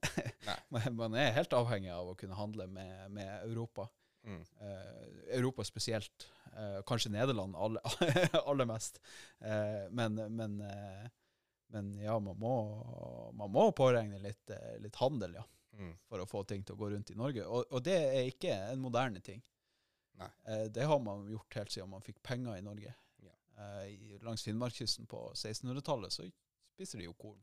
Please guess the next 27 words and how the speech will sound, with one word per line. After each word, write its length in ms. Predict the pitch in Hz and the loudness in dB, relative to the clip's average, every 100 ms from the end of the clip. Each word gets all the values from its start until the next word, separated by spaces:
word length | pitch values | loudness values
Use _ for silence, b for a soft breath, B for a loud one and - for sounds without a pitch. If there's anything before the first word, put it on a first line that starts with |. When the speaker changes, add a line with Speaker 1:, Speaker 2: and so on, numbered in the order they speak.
| _ | _
Speaker 1:
fra, 160 | - - 60 - - b b b b | -10 -6 -6 -8 -14 b b b b
eh, 120 | - 92 | -14 -6
Gdansk. 560 | 101 107 156 - - B B B B | 0 0 0 -4 -6 B B B B
Speaker 2:
Mm. 220 | 113 95 82 | -10 -10 -4
Speaker 1:
Eller 200 | 107 110 | 2 4
som 280 | 101 110 98 B B B B _ 107 | 4 -2 -4 B B B B _ -12
det 100 | 107 | -6
står 260 | - 117 98 | 2 2 2
sånn, 200 | 98 98 98 - | -4 -8 -12 -14
eh, 340 | - - - 101 | -14 -14 -14 -14
Danzigerkorn, 840 | 110 110 113 107 104 101 104 98 - B B | -2 -2 0 -2 -2 -4 -6 -8 -10 B B
eh, 200 | 113 101 | -6 -4
som 200 | 98 98 98 | -6 -8 -10
er 80 | |
liksom, 280 | 95 110 127 - _ _ 104 | -12 -12 -14 -16 _ _ -6
det, 200 | 90 - | -6 -4
det 100 | 104 | -6
er 40 | |
fra 120 | - | -4
det 120 | 101 98 | -4 -4
området. 400 | 101 101 95 120 - | -4 -6 -8 -12 -12
Så 140 | 104 | -8
Speaker 2:
Mm. 120 | 101 - b b b b b _ - | -8 -10 b b b b b _ -6
Speaker 1:
det 100 | 101 | -4
kom 220 | - 104 98 | 0 -2 -2
fra, 200 | 107 90 92 120 113 117 - - _ - | -6 -8 -8 -12 -14 -16 -20 -20 _ -6
ja, 160 | 101 | -6